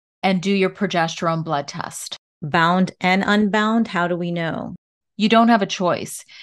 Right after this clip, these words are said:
Speaker 1: Although you can talk to your doctor. Remember I said at the beginning, there's the immunoassay versus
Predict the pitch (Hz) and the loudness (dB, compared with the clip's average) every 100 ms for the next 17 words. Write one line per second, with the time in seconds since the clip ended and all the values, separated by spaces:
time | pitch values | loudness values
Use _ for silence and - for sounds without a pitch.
0 | - - 202 208 208 269 233 247 302 - | -20 0 4 6 6 6 8 6 4 2
1 | 302 381 440 427 285 269 285 - 254 220 | 0 0 0 -2 0 2 0 -6 -6 -2
2 | 175 165 180 - 247 233 220 226 180 - | 2 2 2 -4 -2 -2 0 2 0 0
3 | 196 185 165 160 170 175 202 202 170 165 | -2 -2 -6 -6 -4 -2 0 0 -2 -6
4 | - 180 175 180 170 160 160 190 - 247 | -6 -2 0 2 2 2 2 0 0 2
5 | 339 370 _ - 175 190 185 - 185 180 | 0 -4 _ -8 2 4 4 4 4 2
6 | 160 | -2